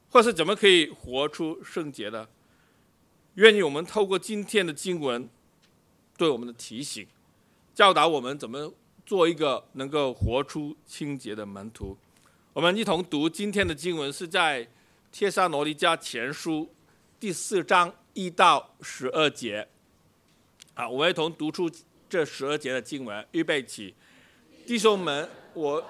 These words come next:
还有话说，我们靠着主耶稣求你们，劝你们，你们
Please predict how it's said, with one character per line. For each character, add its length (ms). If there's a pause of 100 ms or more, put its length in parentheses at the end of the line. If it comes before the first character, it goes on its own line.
还 200
有 240
话 240
说， 480 (380)
我 160
们 260
靠 220
着 140
主 320
耶 360
稣 280
求 420
你 140
们， 320 (260)
劝 320
你 80
们， 340 (300)
你 160
们 400